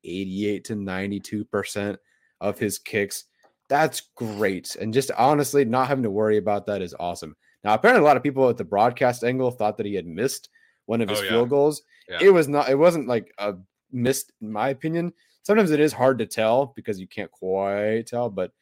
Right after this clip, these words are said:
Speaker 1: where, the way it went in on that one, I thought it was no problem. So, um, I'm very happy that he is solid. That being
Speaker 2: <laughs>
Speaker 1: said, please don't blow it on Thursday Night Football now that I've said that.
Speaker 2: Yeah, and, you know, you mentioned kicking game, and you, you know, you tweeted this out, the Giants,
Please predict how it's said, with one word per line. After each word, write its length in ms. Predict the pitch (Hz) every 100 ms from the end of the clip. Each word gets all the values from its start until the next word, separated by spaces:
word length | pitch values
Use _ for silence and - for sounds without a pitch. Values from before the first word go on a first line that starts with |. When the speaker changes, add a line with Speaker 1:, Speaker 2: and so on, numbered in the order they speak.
| _ _
Speaker 1:
where, 200 | - 156
the 140 | 127 139
way 160 | 160
it 100 | 175
went 160 | 131 127
in 60 | 120
on 160 | 101 95
that 200 | 120 143
one, 200 | 180 165
I 60 | 98
thought 140 | 107
it 40 | 98
was 120 | 95
no 120 | 90
problem. 380 | - 80 78 80
So, 260 | - 90 82 _ _ _ -
um, 220 | 90 87 90
I'm 180 | 120 113
very 340 | 131 139 135
happy 500 | 117 113 113 110 107
that 220 | 95 92
he 280 | - 107 107
is 340 | 101 95 92 - _ _ _
solid. 640 | - - 180 127 76 71 _ _ _ _
That 200 | 95 92 -
being 260 | 95 95
Speaker 2:
<laughs> 0 |
Speaker 1:
said, 480 | - 143 135 127 127 _ _ -
please 400 | - 135 131 117
don't 300 | 117 104 -
blow 220 | 104 104
it 60 |
on 120 | 98 95
Thursday 240 | 101 95
Night 180 | 92 90
Football 260 | 95 95 90
now 120 | 90
that 120 | 90
I've 100 | 87
said 200 | - 87
that. 240 | 82 82 - _ _ _ _ -
Speaker 2:
Yeah, 300 | 98 92 85
and, 320 | 104 98 98 95
you 80 |
know, 80 | 98
you 140 | 98 107
mentioned 520 | 113 101 101 98 -
kicking 360 | - 120 104 95
game, 340 | 98 95 95
and 140 | 95 95
you, 120 | 95
you 100 | 90
know, 60 | 92
you 140 | 98
tweeted 260 | - 113 101
this 160 | 95 104
out, 160 | 104
the 80 | 98
Giants, 540 | 92 101 110 107 -